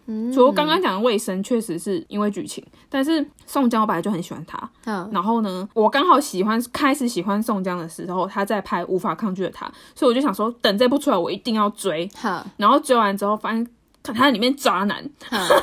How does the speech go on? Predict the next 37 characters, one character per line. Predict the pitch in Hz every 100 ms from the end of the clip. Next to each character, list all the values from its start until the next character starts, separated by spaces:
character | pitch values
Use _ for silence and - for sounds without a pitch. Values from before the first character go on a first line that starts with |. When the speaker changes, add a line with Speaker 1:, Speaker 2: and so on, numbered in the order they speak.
| 415 - - - -
Speaker 2:
就 | 440
很 | 330 226
恨 | 233 - 311
的 | 247
那 | 285
种 | 233
渣 | 240 202 202
男， | 190
而 | 285
且 | 339 220
就 | - 254
是 | 294 269 240 214 190 -
那 | 254
个 | 220
大 | 240 202
学 | 226 185
生 | 185 202 220
恋 | 208
爱 | 208 185
的 |
那 | 190
种 | 202 180
感 | 156 147
觉， | - 147 170 -
Speaker 1:
嗯。 | 254 220 -
Speaker 2:
完 | 208 208
全 | 220 226
就 | 233
跟 | 233 214
我 | 208
以 | 170
前 | 170
年 | 165
轻 | 180
很 | 202 185
类 | 170 156
似。 | - -